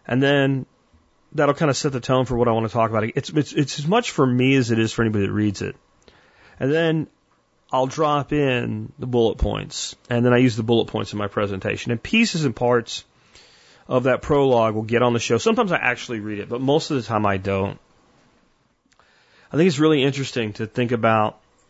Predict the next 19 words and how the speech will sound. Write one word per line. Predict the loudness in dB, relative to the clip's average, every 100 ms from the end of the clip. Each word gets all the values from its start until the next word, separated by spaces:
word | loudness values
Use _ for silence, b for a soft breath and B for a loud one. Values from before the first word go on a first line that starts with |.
| _ _ _
the | -4
year | 2 4 4 0 -8 _ _
twenty | -6 -2 -2
sixteen. | -2 -8 -6 -6 -6 -10 _ _ _ _ _ _ _ _ _ _ -12
We're | 0 0
a |
few | 2 2
weeks | 2 2
from | 0 -2
the |
election | 0 -2 -4 -6
at | -8
this | -8 -12
point. | -12 -10 -12 -16 _ _ _ _ _ _ b b b b b
I | -8
did | -2 0
this | 0
show | 0 0 0
called | 0 0 2 0 -4